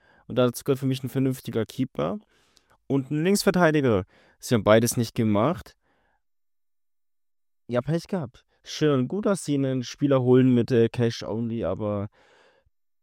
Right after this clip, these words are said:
der verteidigt nicht und der hält auch keine Dinge vom Tor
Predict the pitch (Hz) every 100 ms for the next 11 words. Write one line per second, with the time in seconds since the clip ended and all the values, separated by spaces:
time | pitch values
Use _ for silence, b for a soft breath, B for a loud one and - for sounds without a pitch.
0 | - 131 123 143 139 143 _ 131 110 123
1 | 160 214 - 208 208 - 175 160 151 151
2 | 135 156 170 - 156 156 180 196 175 -
3 | 120 107 107 98